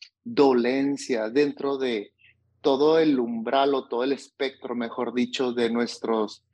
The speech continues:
de nuestras emociones, o de nuestros problemas mentales, pues definitivamente en ningún momento va a ser una promoción,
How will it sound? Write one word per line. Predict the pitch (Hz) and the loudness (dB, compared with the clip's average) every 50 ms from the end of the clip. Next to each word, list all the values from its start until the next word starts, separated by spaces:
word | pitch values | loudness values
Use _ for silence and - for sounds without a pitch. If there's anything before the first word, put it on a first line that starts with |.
| _ _ _ _ _ | _ _ _ _ _
de | - 123 123 | -2 -2 -2
nuestras | 127 123 135 123 - | 0 -2 -4 -4 -2
emociones, | 127 113 104 107 - - 147 143 143 143 143 139 131 - - | -2 -4 -4 -4 -2 2 2 2 2 2 0 -2 -2 -2 -2
o | 117 110 110 107 107 - | -2 -2 -2 -4 -6 -8
de | 120 113 123 | 0 2 2
nuestros | 120 113 107 - - 113 104 - | 2 2 0 -2 -4 -4 -6 -4
problemas | - - 110 107 107 107 107 120 127 135 127 - 139 | -6 -4 0 0 0 0 2 2 0 0 0 -2 -4
mentales, | 127 113 110 107 - 139 139 131 127 120 120 123 - - - _ _ - - - _ _ | -6 -6 -6 -4 -2 0 0 0 0 0 -2 -4 -6 -10 -18 _ _ -20 -20 -20 _ _
pues | - 135 120 | -4 0 0
definitivamente | 139 127 131 131 131 123 123 151 151 165 170 165 160 160 156 - 160 | 0 0 2 0 0 2 2 2 2 2 2 0 -2 -2 -2 -4 -4
en | 165 | -2
ningún | 160 143 131 123 131 131 | -2 -4 -4 -4 -6 -6
momento | 139 143 147 143 131 123 - 131 | -6 -6 -6 -6 -6 -4 -2 0
va | 127 127 | 0 0
a | |
ser | 123 - 135 117 | 0 -2 -6 -6
una | 113 113 117 117 - | -4 -2 -4 -4 -4
promoción, | - - 107 104 101 101 95 - - - 143 123 101 - - | -4 -6 -6 -6 -6 -8 -10 -10 -2 0 0 0 0 -2 -10